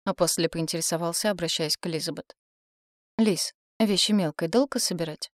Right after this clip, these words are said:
Сестра ректора вздрогнула, но довольно быстро взяла себя в руки и пробормотала:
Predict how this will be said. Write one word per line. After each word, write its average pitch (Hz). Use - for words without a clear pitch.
Сестра 175
ректора 165
вздрогнула, 160
но 220
довольно 185
быстро 170
взяла 180
себя 165
в -
руки 170
и 175
пробормотала: 170